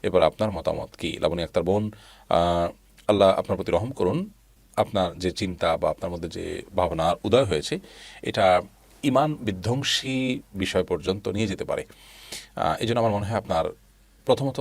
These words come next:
ইস্তেগফার করা উচিত এবং আল্লাহর প্রতি আপনার পরিপূর্ণ আস্থা থাকা উচিত। আল্লাহর প্রতি আস্থার ঘাটতি আসলে তো ইমান থাকলো না, বেঈমান হয়ে গেলেন।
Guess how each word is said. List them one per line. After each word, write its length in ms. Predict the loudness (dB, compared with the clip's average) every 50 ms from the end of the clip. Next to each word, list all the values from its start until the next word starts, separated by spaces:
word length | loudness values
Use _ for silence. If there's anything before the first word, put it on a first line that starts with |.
| -4 -4
ইস্তেগফার 380 | -4 -4 -4 -2 0 0 0
করা 160 | 0 2 2 2
উচিত 280 | 2 0 -4 -10 -12 -10 -6 -4
এবং 380 | -2 -2 -2 -2 -4 -10 -14 -18 _ -20 -20 _ _ _ _ 4
আল্লাহর 260 | 4 6 6 4 4
প্রতি 160 | 2 -4 -6
আপনার 160 | -4 -4 -6 -4
পরিপূর্ণ 340 | -4 -4 -4 -4 -6 -8
আস্থা 300 | -6 -6 -8 -6 -6 -8
থাকা 200 | -8 -8 -6 -6
উচিত। 300 | -6 -6 -6 -12 -12 -6
আল্লাহর 180 | -4 -4 -2 -4
প্রতি 120 | -4 -4
আস্থার 460 | -4 -4 -4 -6 -10 -10 -10 -10 -10 -8
ঘাটতি 300 | -10 -10 -8 -4 -6 -6
আসলে 200 | -6 -6 -12 -10
তো 80 | -8
ইমান 160 | -8 -6 -6
থাকলো 260 | -6 -6 -6 -6 -6 -8
না, 120 | -6 -4 -2
বেঈমান 220 | 0 0 0 -2
হয়ে 160 | -4 -6 -6
গেলেন। 220 | -6 -8 -10 -12